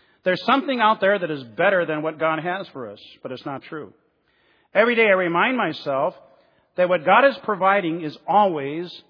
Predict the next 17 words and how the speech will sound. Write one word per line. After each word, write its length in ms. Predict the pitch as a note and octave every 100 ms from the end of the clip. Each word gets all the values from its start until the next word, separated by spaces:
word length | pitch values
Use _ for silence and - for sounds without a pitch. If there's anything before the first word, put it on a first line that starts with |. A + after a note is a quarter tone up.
| _ _ _ _
the 100 | C#3+
best 500 | B2 D#3 E3 - - _ _ _
thing 440 | D3+ C#3 C3 C3 B2+ _ _ _ _ _
for 160 | B2
me. 120 | F#2+ D#2+ _ _ _ _ _ _ _ _ _ _ _ _ _
Do 80 | B2+
you 40 |
believe 200 | C#3+ F#3+
that 120 | E3+ E3
today? 320 | C3+ D#3 D3+ _ _ _ _ _ _ _ _ _ _ _ _ -
Or 300 | B2+ A#2+ A#2
are 120 | D3+ F3
there 140 | E3
occasions 640 | C3 - D#3 C#3+ C#3+ C#3+
when 300 | B2+ C3 B2+
your 300 | B2 C#3+ D3 C#3 -
comfort, 400 | D3+ C#3+ - C#3